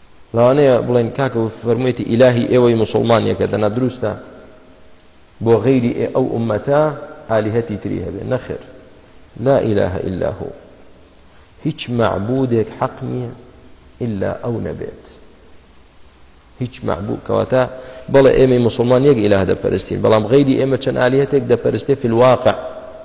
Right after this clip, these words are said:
ئایا حەقن؟ نەخێر. لا إله إلا هو. هیچی معبودی حەق نییە، پەرستراوی حەق نییە ئللا ئەو نەبێت. هیچی حەق نییە ئللا ئەو نەبێت.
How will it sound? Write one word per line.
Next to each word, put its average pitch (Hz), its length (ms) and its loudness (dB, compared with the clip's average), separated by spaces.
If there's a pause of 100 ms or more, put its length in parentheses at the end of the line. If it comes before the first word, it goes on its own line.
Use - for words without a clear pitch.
(1400)
ئایا 127 220 6 (100)
حەقن؟ 156 320 -2 (200)
نەخێر. 98 320 -2 (140)
لا 120 100 6 (120)
إله 107 220 2 (160)
إلا 95 220 -4 (100)
هو. 101 120 -8 (1160)
هیچی - 460 -8
معبودی 110 580 -2 (100)
حەق - 160 -6 (100)
نییە، 147 200 -6 (100)
پەرستراوی 113 600 -4
حەق - 180 -14
نییە 110 200 -8
ئللا 101 340 -8
ئەو 98 120 -8 (100)
نەبێت. - 380 -18 (1900)
هیچی 135 240 -6
حەق 117 220 -12
نییە 120 140 -4
ئللا 98 160 -6
ئەو - 200 -10
نەبێت. - 260 -16